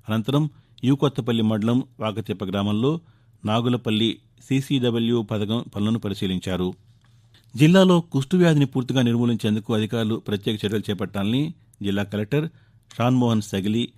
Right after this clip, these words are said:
అధికారులను ఆదేశించారు. కలెక్టర్ కార్యాలయంలో కుష్టు వ్యాధి నిర్మూలనకు తీసుకోవాల్సిన చర్యలకు సంబంధించి వివిధ శాఖల సమన్వయ కమిటీ సమావేశం నిర్వహించారు.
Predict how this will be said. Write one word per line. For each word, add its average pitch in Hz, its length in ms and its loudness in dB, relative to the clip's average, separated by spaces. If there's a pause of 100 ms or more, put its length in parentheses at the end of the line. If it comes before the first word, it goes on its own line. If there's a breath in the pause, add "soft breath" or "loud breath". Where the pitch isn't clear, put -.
(300 soft breath)
అధికారులను 107 520 0
ఆదేశించారు. 92 540 -2 (540 soft breath)
కలెక్టర్ 147 320 2
కార్యాలయంలో 120 760 2 (340)
కుష్టు 135 260 0
వ్యాధి 147 280 2
నిర్మూలనకు 117 680 0 (160)
తీసుకోవాల్సిన 110 460 -2
చర్యలకు 107 380 -2
సంబంధించి 101 500 -2 (680 soft breath)
వివిధ 127 180 4
శాఖల 131 320 0
సమన్వయ 120 360 0
కమిటీ 104 240 -2
సమావేశం 104 500 -2
నిర్వహించారు. 92 520 -4